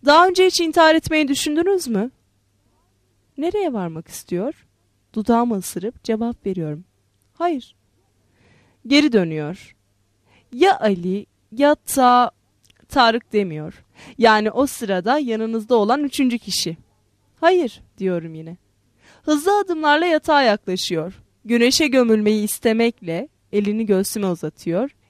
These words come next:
ya da böyle içmekle intihar etmenin ne farkı var, söyler misiniz? Başımı sallıyorum. "Eğer vakit kalırsa ondan nefret edeceğim. Bizi hafife almamalı." "Biz oraya intihar etmeye gitmedik."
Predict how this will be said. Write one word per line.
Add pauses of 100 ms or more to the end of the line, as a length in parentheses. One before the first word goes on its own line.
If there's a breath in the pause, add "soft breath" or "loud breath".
(100)
ya
da
böyle
içmekle (180)
intihar
etmenin
ne
farkı
var,
söyler
misiniz? (1400)
Başımı
sallıyorum. (720 soft breath)
"Eğer
vakit
kalırsa
ondan
nefret
edeceğim. (240)
Bizi
hafife
almamalı." (800 soft breath)
"Biz
oraya
intihar
etmeye
gitmedik."